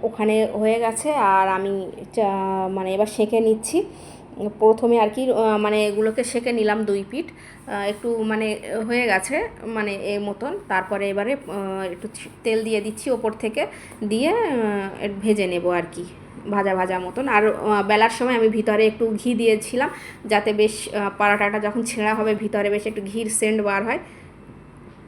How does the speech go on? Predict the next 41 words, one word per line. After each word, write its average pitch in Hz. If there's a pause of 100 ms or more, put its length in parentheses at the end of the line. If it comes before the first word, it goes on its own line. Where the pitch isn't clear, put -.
(600)
খাওয়ার 214
সময় 220
বেশ 208
ভালো 202
লাগবে, 208
ওই 220
জন্য 208
একটু 226
ঘি 214
দিয়েছিলাম। 214 (440)
আর 196
এই 196
যে, 254 (100)
মানে 220
একটা 214
হয়ে 262
গেছে 233
ভাজা, 214
আবার 247
এই 214
একটা 214
ভেজে 202
নিচ্ছি। 226
ওই 214
যে 208
ঘি 226
দিয়েছিলাম 233
ভিতরে, 240
ওই 220
জন্য 220
কী 220
সুন্দর 226
বেশ 220
ফুলে 226
ফুলে 233
উঠেছে 233
পরাটাগুলো। 214 (600)
আর 208
ভাজা 233
হয়ে 254
গেছে, 240